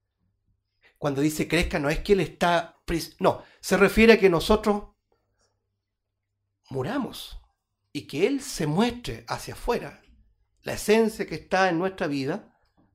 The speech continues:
¿no es cierto?, salga hacia afuera. Una vez lo decía, la llenura del Espíritu Santo es obediencia. Usted llena este vaso,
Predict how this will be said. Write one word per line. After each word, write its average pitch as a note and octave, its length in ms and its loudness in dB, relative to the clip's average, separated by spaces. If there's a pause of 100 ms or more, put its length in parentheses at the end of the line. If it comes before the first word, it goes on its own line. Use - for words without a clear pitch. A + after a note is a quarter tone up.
¿no C3 80 -4
es - 40 -2
cierto?, C#3+ 520 -6 (1120)
salga E3 380 0
hacia C3 200 -6
afuera. - 460 -6 (1200)
Una E3 200 4
vez F#3+ 140 6
lo F#3+ 80 4
decía, E3+ 600 2 (120)
la D#3 120 -4
llenura F#3 340 2
del F#3+ 120 4
Espíritu F3 400 -6
Santo G3 340 0
es - 100 -8
obediencia. E3+ 640 -2 (1900)
Usted D3+ 260 -10
llena G3 240 2
este G3 160 0
vaso, A3+ 560 4